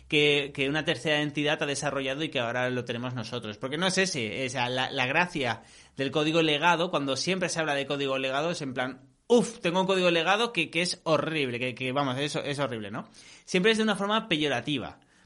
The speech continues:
Por, por eso, eh, la definición en libros, ¿vale? Literalmente en libros de, de gurús, eh, código legado, aunque no tenga nada que ver con lo que diría la rae o la universidad, suele ser peyorativo. Dicho esto, claro,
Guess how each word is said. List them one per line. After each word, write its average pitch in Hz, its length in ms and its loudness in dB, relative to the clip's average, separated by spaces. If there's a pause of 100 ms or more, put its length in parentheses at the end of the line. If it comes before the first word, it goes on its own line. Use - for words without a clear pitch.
(140)
Por, 156 240 0
por 156 140 0
eso, 190 360 2
eh, 151 240 0
la 156 120 2
definición 151 580 0
en 131 200 -2
libros, 160 720 2
¿vale? 113 240 -8
Literalmente 165 560 0
en 151 280 0
libros 165 440 0
de, 123 560 -4
de 127 120 -4
gurús, 139 480 -4
eh, 120 400 -10
código 151 320 0
legado, 147 400 0
aunque 147 260 0
no 165 80 0
tenga 180 340 2
nada 151 240 2
que 139 120 0
ver 135 160 0
con 127 240 -2
lo 120 80 -6
que 123 100 -6
diría 123 240 -2
la 120 140 -4
rae 123 180 0
o 120 60 -2
la 120 60 -2
universidad, 120 540 -6 (140)
suele 139 240 -6
ser 127 160 -6
peyorativo. 98 580 -10 (920)
Dicho 247 240 6
esto, 254 480 6
claro, 247 320 8